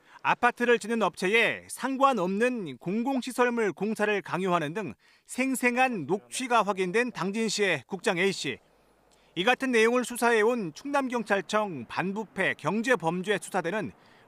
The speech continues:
범죄 혐의점이 있다며 어제 A 국장을 검찰에 송치했습니다. A 국장에겐 직권남용과 업무방해, 뇌물 요구 등의 혐의가 적용된 것으로 파악됐습니다.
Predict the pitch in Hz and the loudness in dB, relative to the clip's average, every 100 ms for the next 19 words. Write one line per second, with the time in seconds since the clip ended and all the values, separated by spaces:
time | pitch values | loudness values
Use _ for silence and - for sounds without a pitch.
0 | 131 151 185 208 233 226 196 - 277 277 | -4 0 0 2 4 4 4 0 -4 -4
1 | 254 233 190 175 156 131 - 156 165 208 | -2 0 0 0 0 -2 -4 -6 2 4
2 | 190 - - 156 180 185 170 190 247 180 | 2 -2 -10 0 0 0 -2 -2 0 0
3 | 180 190 156 214 233 185 - 131 107 95 | -2 -2 -2 -4 -4 -4 -4 -12 -10 -10
4 | - _ _ _ _ _ _ _ - 156 | -12 _ _ _ _ _ _ _ -2 2
5 | 220 202 214 226 185 233 202 101 95 202 | 2 0 0 2 4 2 2 -4 -10 -10
6 | 208 262 262 233 196 202 190 240 196 151 | -6 -2 0 2 2 0 2 4 4 0
7 | 220 247 202 175 127 - 127 147 196 220 | -2 0 2 2 -2 -4 -8 0 0 0
8 | 240 185 170 208 226 214 208 185 185 156 | 0 0 0 0 -4 -4 -4 -4 -4 0
9 | 185 170 170 190 214 202 185 165 160 143 | 0 0 -2 -2 0 0 -2 -6 -8 -10
10 | - 196 - 143 131 110 113 | -2 -4 -4 -10 -10 -8 -8